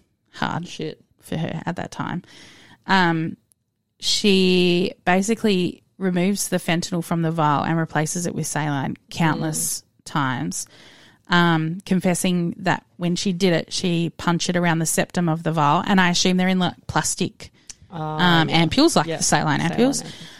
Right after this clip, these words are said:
Speaker 1: um, up to four or five times a day, stating that she always used a clean needle and she always used sterile saline to replace
Speaker 2: Wow.
Speaker 1: it with,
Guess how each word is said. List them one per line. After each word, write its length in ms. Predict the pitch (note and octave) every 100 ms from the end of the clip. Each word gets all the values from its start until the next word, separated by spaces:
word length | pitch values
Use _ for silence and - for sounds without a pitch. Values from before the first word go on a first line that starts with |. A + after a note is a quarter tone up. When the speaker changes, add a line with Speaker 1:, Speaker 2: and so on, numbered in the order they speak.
| - -
Speaker 1:
um, 240 | F#3 F3+
up 160 | E3+ F#3+
to 100 | G3+
four 180 | - G3
or 60 | F#3
five 220 | F#3 E3+
times 280 | - D#3+ D#3+
a 40 |
day, 220 | D#3+ D3+ D3+
stating 320 | - D#3 E3
that 120 | D3
she 140 | -
always 360 | - F#3 G3 G3
used 160 | F#3 F3+
a 40 |
clean 300 | - F3+ E3
needle 260 | E3 D#3+ D#3
and 140 | E3
she 120 | -
always 520 | - E3 E3 E3+ E3+ F#3
used 160 | D#3+
sterile 420 | - - D#3 D3+
saline 560 | D#3 - D#3 D3+ C#3+ D3
to 120 | -
replace 460 | E3 D#3+ D#3 C#3+ D#3+
Speaker 2:
Wow. 60 | -
Speaker 1:
it 20 |
with, 240 | C#3+ D3+